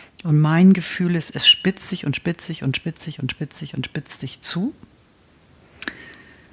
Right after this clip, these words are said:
Und es gibt Ansätze, es passiert auch was, so ist es nicht. Und ich gebe dir recht, wenn es wirklich von oben mitgetragen wird, mit der Konsequenz, es auch mal auszuhalten, dass es scheinbar nicht so produktiv ist,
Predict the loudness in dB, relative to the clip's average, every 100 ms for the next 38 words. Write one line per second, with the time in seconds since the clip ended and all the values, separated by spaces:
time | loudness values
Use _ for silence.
0 | _ _ _ _ _ _ -2 2 4 6
1 | 6 8 6 2 -2 -6 _ _ _ _
2 | -8 -6 0 2 2 4 8 8 8 4
3 | 0 -2 0 0 -2 -6 -4 -2 4 4
4 | 4 0 -2 0 2 0 0 -2 -2 4
5 | 6 6 4 -2 -2 -2 0 -2 0 -2
6 | 2 2 2 2 2 2 4 4 6 0
7 | 0 0 2 4 6 6 6 0 0 -2
8 | 0 2 2 2 -2 4 6 6 2 4
9 | 4 4 -6 0 2 2 0 -8 -6 -4
10 | -2 0 2 2 2 2 2 2 2 0
11 | 0 2 2 6 10 10 10 6 8 10
12 | 8 4 -4 -6 -6 -6 -4 -6 -6 -6
13 | -4 -4